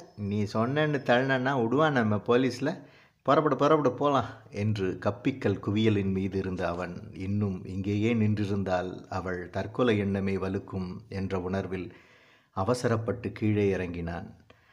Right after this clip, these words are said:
அவன் தன் அருகே வந்தவுடன் எழுந்து நின்ற அவள் முகத்தை தாங்கொணா துயரத்தோடும் ஏக்கத்தோடும் பார்த்தாள். அந்த பார்வையில் விளைந்த சோகம் கண்ணீராய் பெருகி பார்வையை மறைத்தது.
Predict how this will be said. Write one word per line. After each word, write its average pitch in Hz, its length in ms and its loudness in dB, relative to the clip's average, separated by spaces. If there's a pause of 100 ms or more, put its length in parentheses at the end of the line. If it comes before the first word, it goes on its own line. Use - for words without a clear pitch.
(320)
அவன் 123 400 6
தன் 113 220 4
அருகே 120 380 6
வந்தவுடன் 107 640 4
எழுந்து 113 460 2
நின்ற 95 340 2
அவள் 92 400 -2
முகத்தை 98 540 -2
தாங்கொணா 113 600 2
துயரத்தோடும் 98 760 0 (100)
ஏக்கத்தோடும் 98 760 -2
பார்த்தாள். 73 680 -6 (640)
அந்த 107 260 2
பார்வையில் 107 600 2
விளைந்த 95 400 0
சோகம் 98 480 -2
கண்ணீராய் 110 600 2
பெருகி 98 540 -2
பார்வையை 95 540 0
மறைத்தது. 90 720 -6